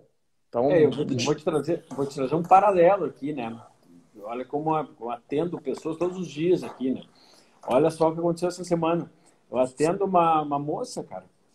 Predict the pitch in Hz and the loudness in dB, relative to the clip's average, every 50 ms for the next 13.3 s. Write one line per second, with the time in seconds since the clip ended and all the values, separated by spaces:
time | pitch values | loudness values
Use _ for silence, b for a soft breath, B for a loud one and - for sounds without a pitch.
0 | _ _ _ - - - - - 135 147 156 160 160 160 160 160 156 156 156 - | _ _ _ -20 -20 -16 -10 -6 -2 0 4 4 6 6 6 4 2 0 -4 -8
1 | - _ - 160 160 143 151 175 208 208 208 226 208 196 190 190 190 - - 175 | -16 _ -6 -6 -4 0 2 2 2 2 2 2 2 2 0 -2 -2 -2 -2 0
2 | 170 156 160 - - - 147 131 - - - _ - 143 139 - 165 151 151 143 | 0 0 2 4 4 4 4 2 -2 -10 -18 _ -8 -8 -6 -2 0 2 2 2
3 | 143 - 147 147 147 143 147 151 165 208 226 - 262 - - 196 170 170 160 151 | 2 2 0 0 0 0 -2 0 2 0 0 0 -2 -2 -2 -2 0 2 2 2
4 | 175 226 226 - - - - 185 185 190 190 - 202 - 180 185 190 190 185 196 | 2 0 -4 -10 -16 -8 -2 0 0 0 0 -4 -12 -12 -12 -12 -6 -4 -2 -2
5 | 202 202 196 196 - - 220 202 202 - - - _ _ - 131 151 180 202 202 | 0 0 -2 -2 -2 0 0 0 0 0 -6 -20 _ _ -6 0 4 4 4 4
6 | 196 - - - - _ _ _ _ _ _ b b b b b b b b b | 2 -2 -10 -18 -20 _ _ _ _ _ _ b b b b b b b b b
7 | b _ _ - - 240 254 247 220 208 214 240 262 277 285 - - _ - - | b _ _ -4 2 4 6 6 6 4 2 0 -2 -2 -4 -8 -14 _ -6 -2
8 | 190 175 170 165 165 160 - - _ - 151 147 254 233 247 269 - - 233 233 | 2 4 6 6 4 4 0 -4 _ -8 -4 -2 -2 0 -2 -4 -4 -2 -2 0
9 | 226 226 208 208 - 190 175 175 170 160 156 156 156 147 139 143 147 135 127 123 | 2 0 0 0 2 2 2 2 2 0 -4 -6 -8 -8 -6 -4 -2 -2 -2 -2
10 | 120 120 120 135 160 190 175 139 - _ _ _ _ _ _ _ _ _ _ _ | -4 -4 -4 -4 -4 -6 -8 -14 -16 _ _ _ _ _ _ _ _ _ _ _
11 | - 156 156 170 190 196 196 - - 185 180 170 143 123 104 - _ _ _ - | 0 2 2 2 2 0 -4 -10 -14 -12 -10 -10 -12 -12 -14 -18 _ _ _ -12
12 | 135 156 180 180 180 180 180 175 156 120 - 120 - - 175 170 175 185 175 147 | -8 -4 -4 -2 -2 -2 -2 -2 -2 -4 -8 -12 -8 -4 -2 -2 -2 -2 -4 -6
13 | 131 - - - 127 120 120 | -6 -8 -8 -8 -8 -8 -8